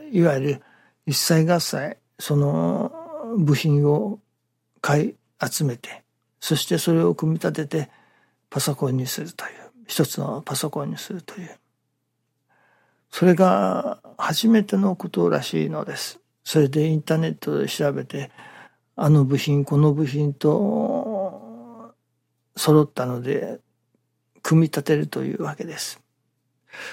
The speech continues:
ところが、組み立てている途中だけれども、そこから先が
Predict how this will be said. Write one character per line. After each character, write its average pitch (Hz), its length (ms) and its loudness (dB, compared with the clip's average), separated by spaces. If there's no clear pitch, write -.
と 160 120 -6
こ 165 100 6
ろ 143 80 8
が、 - 540 -2
組 175 180 4
み 175 60 2
立 185 300 0
て - 0 -
て 160 140 4
い 143 60 4
る 143 140 0
途 139 120 -4
中 170 300 -2
だ 170 140 2
け 165 120 -2
れ 151 80 0
ど 143 140 -6
も、 135 480 -12
そ - 180 -2
こ 202 140 0
か 196 140 4
ら 202 300 2
先 156 300 0
が 214 340 2